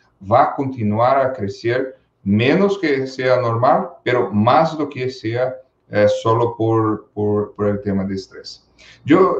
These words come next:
me gusta mucho comparar eso con un coche. Nosotros tenemos coches, eh,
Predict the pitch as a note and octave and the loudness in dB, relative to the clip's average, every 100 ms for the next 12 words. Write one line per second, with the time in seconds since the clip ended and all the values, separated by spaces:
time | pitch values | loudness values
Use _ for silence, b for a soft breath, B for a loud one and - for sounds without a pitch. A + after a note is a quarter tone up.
0 | B2+ C3 D3+ G3+ F#3 D#3+ F#3+ F#3 - D3 | 0 4 6 6 6 6 4 2 2 4
1 | B2 A2+ C3 B2+ C#3 - D3 C#3 C#3 C3+ | 6 6 6 6 4 4 4 4 2 -4
2 | C3 A#2+ A2+ G2+ G#2 - G2+ - G2 - | -2 -4 -6 -6 -6 -2 -4 -4 -12 -14
3 | _ _ _ _ - G#2 B2+ C3+ C#3+ - | _ _ _ _ -4 -2 0 2 0 0
4 | C3 B2+ C#3 B2+ - B2+ B2 C3+ C3+ - | 0 0 0 -4 -4 0 0 2 2 0
5 | - - G#2+ G2 G2 G#2 | -6 -8 -2 -2 -2 -4